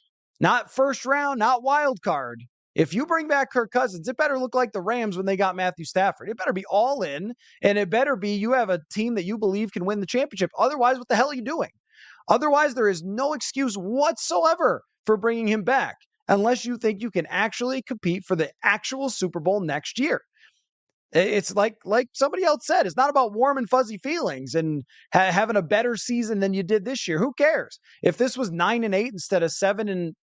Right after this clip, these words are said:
whatever, ten, who cares? What difference does it make? That's not competing for the Super Bowl. But if you draft a quarterback and you have a bridge guy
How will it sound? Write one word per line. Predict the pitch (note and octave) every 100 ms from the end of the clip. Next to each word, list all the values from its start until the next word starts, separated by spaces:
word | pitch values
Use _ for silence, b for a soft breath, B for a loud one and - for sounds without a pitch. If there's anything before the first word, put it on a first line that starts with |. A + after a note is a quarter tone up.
| -
whatever, | D#3 F#3 G3+ C4
ten, | - G#3 C4 E4+ - b b -
who | D4
cares? | F#4+ G#4+ G3
What | D3 A#3
difference | E4 E4 B3+
does | B3+
it | F#3
make? | D3 B2
That's | F3+ G#3+
not | D#4+ C#4
competing | - D3+ E3 D3 C3
for | B2+
the |
Super | B2 - C3+
Bowl. | C3 E3 A3+ b b b
But | A#3 C4 - _ -
if | F#3
you | F3
draft | E3 A#3 D#4+ -
a |
quarterback | - F#3 D#3 B2+ A2 A#2+ - - _ _ -
and | D#3+
you |
have | E3+ F3+
a |
bridge | D3+ A3 A3+
guy | F#3 B2+ A#2 C3